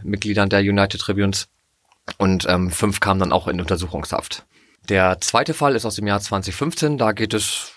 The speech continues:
ja, auch spektakulär zu oder ging es spektakulär zu. Ähm, da war ein Freier in einem Bordell und der konnte da nicht zahlen. Also er hat angegeben, dass sein Portemonnaie oder sein Geld gestohlen worden war.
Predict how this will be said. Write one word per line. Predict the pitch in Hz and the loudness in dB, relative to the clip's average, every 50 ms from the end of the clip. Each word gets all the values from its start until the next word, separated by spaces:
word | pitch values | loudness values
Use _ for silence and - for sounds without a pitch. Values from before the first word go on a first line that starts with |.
| _ _ - _ _ - | _ _ -20 _ _ -4
ja, | 110 101 101 101 101 95 - | 0 4 4 4 4 4 2
auch | - - 120 - | 2 0 0 0
spektakulär | - - 127 113 - 120 - 127 120 120 120 | 0 0 0 0 0 0 2 2 2 2 2
zu | - - 123 123 123 123 | 0 0 0 0 0 0
oder | 123 98 101 | -2 -2 -2
ging | 98 110 120 117 | -2 0 0 0
es | 117 | 0
spektakulär | - - 123 - 127 117 - 120 117 117 113 | 0 -2 -2 -2 -2 -2 0 2 2 2 2
zu. | - 123 117 113 | 2 2 2 2
Ähm, | - 104 101 101 101 101 101 - - - - - - _ | 4 2 2 2 0 0 -2 -6 -12 -18 -18 -20 -20 _
da | - 101 95 98 98 98 98 98 95 - - | -4 0 2 4 4 4 4 4 2 0 -4
war | - - 104 98 101 98 92 - | -6 -4 0 2 2 2 2 2
ein | - 92 92 92 87 | 0 0 -2 -4 -6
Freier | - - - 110 113 120 120 107 | -6 0 2 2 4 4 2 2
in | - 104 - | 0 -2 -2
einem | 62 92 98 95 95 | -2 -2 0 -2 -2
Bordell | 85 90 87 85 107 110 123 143 170 185 | 0 -2 0 2 4 4 6 6 4 4
und | - - 101 95 - - - - | 0 -2 -2 -2 -2 -4 -4 -2
der | - 92 | -2 -2
konnte | 90 - 110 104 - | 0 0 0 0 0
da | - 92 | 0 0
nicht | 92 87 85 | 0 -2 -2
zahlen. | - 117 117 123 135 139 - | 0 0 2 2 2 0 0
Also | - 85 90 87 - | -2 -2 -2 -4 -2
er | - 69 87 90 | -2 -2 -2 0
hat | 92 - | 0 0
angegeben, | - 98 95 87 92 95 90 92 | 0 0 0 0 -2 -2 -2 -2
dass | 92 85 | -4 -4
sein | - 90 87 85 85 | -2 -4 -4 -4 -4
Portemonnaie | 90 82 78 95 101 123 143 151 151 139 123 | -6 -4 -2 0 2 4 4 4 2 0 -2
oder | 123 - 87 87 | -6 -6 -4 -2
sein | 82 82 82 | -2 0 2
Geld | 95 113 131 - | 2 2 2 2
gestohlen | - 123 - - - 120 123 120 120 | 0 -2 -2 0 0 0 0 0 2
worden | 117 117 120 117 113 110 | 2 2 2 2 2 4
war. | 117 117 117 120 | 4 4 4 2